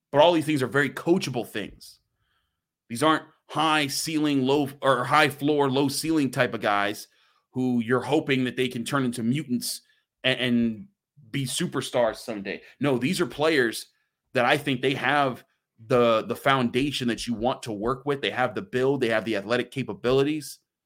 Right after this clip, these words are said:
and they've shown the, the, the, the potential to be freakish players. I think Joey Porter Junior, we've seen how physical he can be and how he can disrupt routes for big receivers, small receivers. He's six-foot-three,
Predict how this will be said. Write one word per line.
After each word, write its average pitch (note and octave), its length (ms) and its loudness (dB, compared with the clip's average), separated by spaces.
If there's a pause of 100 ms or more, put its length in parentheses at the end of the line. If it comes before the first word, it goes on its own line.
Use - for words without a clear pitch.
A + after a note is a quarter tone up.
(480)
and C3 120 0
they've A#2+ 200 0
shown C#3 560 2
the, A2 140 2
the, A2+ 340 2
the, A2+ 80 2
the A2+ 160 -2
potential B2+ 500 -4
to C3 220 -8
be B2 340 -4
freakish C3 540 -8
players. A2 580 -4 (720)
I A#2+ 60 -8
think A#2 140 -4
Joey B2+ 180 2
Porter B2+ 220 -2
Junior, A#2+ 260 -2
we've A#2+ 160 -4
seen C#3+ 240 -2
how A#2+ 120 2
physical A#2 360 -2
he B2 100 -2
can G#2 160 -8
be B2 140 -4
and G#2 100 -4
how A#2+ 120 0
he A#2 100 0
can G#2 160 -10
disrupt A#2 440 -4
routes A#2 320 0 (260)
for A2 300 -2 (260)
big B2+ 160 2
receivers, B2 540 -2
small A#2+ 200 2
receivers. A#2 400 -4
He's G2+ 160 -10
six-foot-three, A#2+ 800 -4